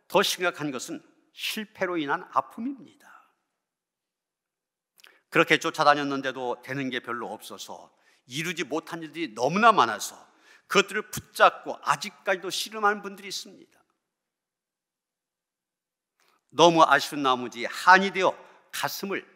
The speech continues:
짓누르게 하는 그런 분들도 있습니다. 그런데 이제는 그것도 털어내야 됩니다.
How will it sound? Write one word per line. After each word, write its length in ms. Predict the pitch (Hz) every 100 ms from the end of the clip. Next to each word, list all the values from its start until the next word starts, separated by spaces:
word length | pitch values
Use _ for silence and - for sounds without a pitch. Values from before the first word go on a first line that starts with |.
| _ _
짓누르게 680 | - 156 175 190 196 196 180
하는 180 | 185 185
그런 200 | 180 165
분들도 280 | 160 151 165
있습니다. 680 | - - 107 - - - _ _ _ _ _ _ _ _ _ _
그런데 260 | - 110 113
이제는 280 | 107 135 - _ _ -
그것도 1000 | - 151 147 - - 180 220 _ _ _
털어내야 500 | - - 185 202 208
됩니다. 500 | 214 214 _ _ _